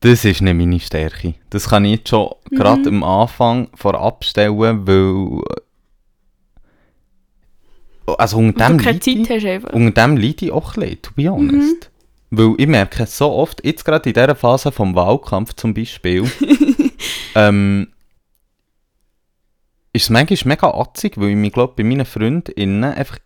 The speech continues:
Speaker 1: immer entschuldige, so, «Hey, ich kann die nächsten drei Wochen einfach nicht.»
Speaker 2: Darum habe ich eben Glück, dass ich nicht den Podcast mache.
Speaker 1: Ja, aber
Speaker 2: <laughs>
Speaker 1: ich finde das manchmal, also ich liebe es natürlich, dass wir uns dann immer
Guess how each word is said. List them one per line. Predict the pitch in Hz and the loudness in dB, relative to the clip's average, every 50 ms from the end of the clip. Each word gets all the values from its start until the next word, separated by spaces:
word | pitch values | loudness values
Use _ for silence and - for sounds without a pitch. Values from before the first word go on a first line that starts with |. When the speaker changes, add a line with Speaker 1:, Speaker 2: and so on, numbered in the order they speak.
| _ - | _ -4
Speaker 1:
immer | 110 113 127 139 147 113 | -2 0 0 0 0 0
entschuldige, | 95 87 87 - - 117 120 123 - - 120 | -2 -4 -4 -6 -6 -6 -6 -6 -6 -10 -10
so, | - - 120 - _ - - | -8 -8 -8 -8 _ -12 -12
«Hey, | 101 104 107 110 110 101 - - | -10 -6 -4 -4 -4 -4 -6 -10
ich | - 98 95 | -12 -10 -10
kann | - 92 - | -10 -8 -6
die | 104 92 | -4 -4
nächsten | 92 101 104 - - - - _ _ _ - | -4 -4 -6 -8 -12 -18 -18 _ _ _ -10
drei | 98 92 101 95 90 | -6 -6 -6 -6 -6
Wochen | 90 87 - - - - | -8 -10 -12 -12 -10 -8
einfach | 92 - 85 - - - - | -8 -6 -8 -10 -12 -12 -10
nicht.» | 92 87 - - - - - - _ _ _ _ _ _ _ _ _ | -10 -8 -8 -10 -14 -20 -20 -20 _ _ _ _ _ _ _ _ _
Speaker 2:
Darum | - 226 226 233 247 240 214 | -10 -8 -6 -4 -2 -2 -2
habe | 214 220 | -2 -2
ich | 220 | -4
eben | 214 196 196 190 | -4 -6 -6 -6
Glück, | - 208 208 - - | -4 -6 -6 -6 -6
dass | - 220 208 220 | -10 -8 -6 -4
ich | 214 | -4
nicht | 214 - | -4 -4
den | 208 208 - | -4 -6 -6
Podcast | - - - - - - 208 202 - - - | -8 -14 -14 -14 -14 -14 -14 -14 -14 -14 -14
mache. | - 254 - - - - - - - - - - - - - - - - | -14 -14 -14 -16 -18 -20 -18 -18 -18 -18 -20 -20 -20 -20 -20 -20 -10 -4
Speaker 1:
Ja, | - - 127 | 0 2 2
aber | 131 123 143 135 | 2 4 4 2
Speaker 2:
<laughs> | |
Speaker 1:
ich | 269 254 254 269 262 - 151 | 2 2 2 0 0 0 2
finde | 139 196 175 143 117 | 2 4 4 4 2
das | 139 147 139 | 0 0 0
manchmal, | 160 151 160 160 170 160 - - | 0 0 0 0 -2 -4 -4 -2
also | 117 120 131 131 107 98 - - _ - - | 0 2 2 2 0 0 -4 -12 _ -6 -2
ich | 113 110 | 2 2
liebe | 123 139 143 | 4 2 2
es | 131 - | 0 0
natürlich, | 143 123 123 - 131 131 143 - | -2 0 0 0 0 0 0 -2
dass | - 104 95 110 | -4 -6 -2 0
wir | 117 120 | 0 0
uns | 127 127 - | 0 -2 0
dann | 135 131 127 | 0 0 0
immer | - 110 131 143 135 | 2 0 0 0 0